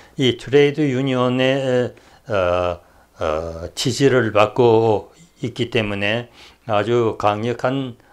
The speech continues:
어, 정당인 것입니다. 그리고, 어,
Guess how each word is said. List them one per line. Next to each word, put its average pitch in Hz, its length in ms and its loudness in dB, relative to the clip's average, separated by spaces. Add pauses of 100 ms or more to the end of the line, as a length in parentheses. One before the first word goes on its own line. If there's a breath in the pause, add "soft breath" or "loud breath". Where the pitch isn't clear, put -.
어, 98 240 -2
정당인 107 560 -4
것입니다. 95 640 -6 (340 soft breath)
그리고, 113 580 0 (180 soft breath)
어, 87 460 -6